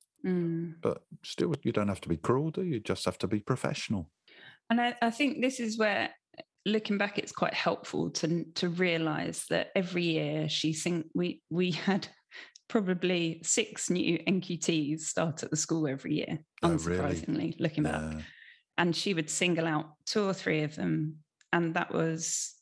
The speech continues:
Speaker 1: what she did. And so it wasn't because you'd done anything wrong. She perhaps didn't like if you had your own mind and you spoke up in a meeting and you
Speaker 2: Mm.
Speaker 1: had ideas.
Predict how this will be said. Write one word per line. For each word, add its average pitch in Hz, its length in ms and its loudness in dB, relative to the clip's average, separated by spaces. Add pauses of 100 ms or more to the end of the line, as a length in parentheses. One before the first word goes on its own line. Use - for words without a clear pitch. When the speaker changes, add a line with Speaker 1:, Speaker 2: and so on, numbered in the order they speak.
(200)
Speaker 1:
what 180 260 0
she - 180 0
did. - 320 -4 (420)
And 175 320 2
so 202 120 0
it 185 360 2
wasn't 208 400 0
because 180 600 0
you'd 160 320 -2
done 170 260 2
anything 160 580 0
wrong. 170 460 0 (440)
She 185 200 0
perhaps 170 480 0
didn't 165 280 2
like 160 540 0
if - 260 -2
you 170 220 0
had 160 220 -4
your 165 100 -2
own 160 160 2
mind 180 400 0
and - 100 -2
you 160 60 0
spoke - 340 -2
up 90 160 -2
in 90 80 2
a 90 40 2
meeting 98 500 0
and 101 120 4
you 104 100 0
Speaker 2:
Mm. 101 40 0
Speaker 1:
had 180 120 -2
ideas. 180 720 -2